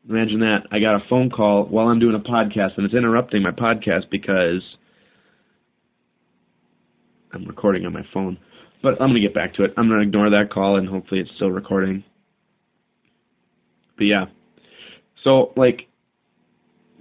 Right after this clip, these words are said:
I guess, I don't know where to go. I mean, I, I'm introduced myself, I guess. I, like I said, I've been fishing tournaments since I was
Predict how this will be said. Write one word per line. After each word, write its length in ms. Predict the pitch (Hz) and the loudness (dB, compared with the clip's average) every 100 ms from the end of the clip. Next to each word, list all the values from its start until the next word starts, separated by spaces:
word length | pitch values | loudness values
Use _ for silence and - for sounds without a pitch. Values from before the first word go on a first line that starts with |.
| - - | -20 -8
I 60 | 123 | -2
guess, 180 | 139 135 - - _ _ - - - _ _ _ | -2 -2 -10 -20 _ _ -20 -20 -20 _ _ _
I 80 | 104 | -6
don't 140 | 113 | -4
know 160 | 110 104 - | -2 -4 -4
where 140 | 113 | -2
to 80 | 107 | 0
go. 200 | 101 117 | 0 2
I 80 | 117 | 2
mean, 160 | 113 | 2
I, 200 | 104 110 - | 0 -2 -6
I'm 120 | 110 107 | -10 -4
introduced 440 | 117 113 117 117 | 0 2 2 2
myself, 460 | 107 104 - 110 110 | -2 -2 -2 -2 0
I 120 | 101 | 0
guess. 200 | 101 104 - | 2 0 -2
I, 300 | 98 92 90 _ _ _ _ - | -4 -4 -8 _ _ _ _ -10
like 120 | 110 | -4
I 140 | 104 104 | -4 0
said, 120 | 117 | 0
I've 80 | 104 | 0
been 120 | 98 | 0
fishing 260 | 104 104 | -2 -4
tournaments 340 | 101 107 110 101 | -2 -2 -2 -2
since 120 | 101 | -4
I 60 | 101 | -2
was 140 | 98 | -2